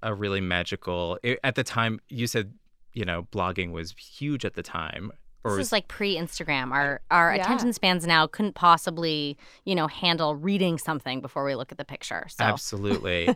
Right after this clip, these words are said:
Speaker 2: <laughs>
Speaker 1: But I feel like it was a different time because everyone was very, it was very communal and everyone was very supportive. Not that people aren't supportive now, but the time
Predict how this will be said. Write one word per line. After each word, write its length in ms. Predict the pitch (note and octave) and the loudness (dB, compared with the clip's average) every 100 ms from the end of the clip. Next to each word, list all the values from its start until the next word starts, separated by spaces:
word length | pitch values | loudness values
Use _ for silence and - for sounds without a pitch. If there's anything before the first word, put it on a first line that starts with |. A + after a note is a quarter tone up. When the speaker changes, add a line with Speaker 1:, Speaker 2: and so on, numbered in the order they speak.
| - | 2
Speaker 2:
<laughs> 60 | |
Speaker 1:
But 160 | D3+ C#3 | 2 4
I 60 | |
feel 180 | D#3+ G3 | 2 2
like 120 | G#3 | 0
it 40 | G#3 | -2
was 100 | D3+ | -4
a 80 | C3 | -4
different 380 | B2+ A#2 A#2 | -4 -4 -4
time 280 | - A2+ G#2+ | -4 -4 -4
because 300 | G#2+ - G#2 - | -4 -6 -10 -6
everyone 340 | G2+ A#2 A2+ | -4 -4 -4
was 140 | G#2 F#2 | -4 -6
very, 380 | F#2+ G2+ G2+ | 0 2 2
it 40 | D#2+ | 0
was 140 | G2+ | -6
very 240 | G#2+ A2+ A#2 | -4 -2 -2
communal 600 | - G#2 F#2+ G2+ F#2+ F2+ | -8 -10 -6 -6 -4 -6
and 120 | F2 | -6
everyone 240 | F#2 G#2+ | -8 -8
was 100 | G2+ | -10
very 200 | - G2 | -6 -6
supportive. 800 | - G#2 _ - - G2 F#2+ F#2 | -6 -10 _ -18 -4 -2 -2 -2
Not 160 | A2+ A2+ | -2 -2
that 100 | A#2 | -4
people 220 | B2+ B2+ | -8 -6
aren't 160 | A#2+ A2+ | -8 -8
supportive 400 | - - A2 G2 | -14 -6 -6 -6
now, 500 | A#2+ C3 A2+ G#2 G2+ - - - - | -6 -2 0 0 -4 -14 -20 -20 -6
but 140 | A2 | -6
the 100 | - | -4
time 560 | - - A2 G#2 G2 | -8 -4 -2 0 0